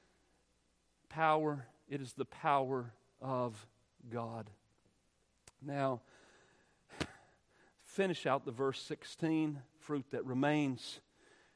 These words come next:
and the last line, "So that whatever you ask the Father in my name, he may give it to you." In the context of such a command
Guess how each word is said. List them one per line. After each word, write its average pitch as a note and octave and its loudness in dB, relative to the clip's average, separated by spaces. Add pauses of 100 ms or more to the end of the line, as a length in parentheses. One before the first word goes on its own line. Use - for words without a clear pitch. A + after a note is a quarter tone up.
(160)
and C3 -2
the C3 2
last C3 4
line, C3 4 (220)
"So - -2
that B2+ 0
whatever D#3 6
you F#3 2
ask A#2+ 0
the C#3+ -4
Father B2 0 (560)
in C3+ 0
my C#3 6
name, A2 -2 (560)
he C#3 -4
may A#2+ -2 (540)
give D3 2
it - -4 (600)
to D#3 0
you." A2 -4 (680)
In A#2+ -6
the A#2+ -4
context D3+ 0
of B2+ -2
such - -4
a D#3+ -6
command D3 -2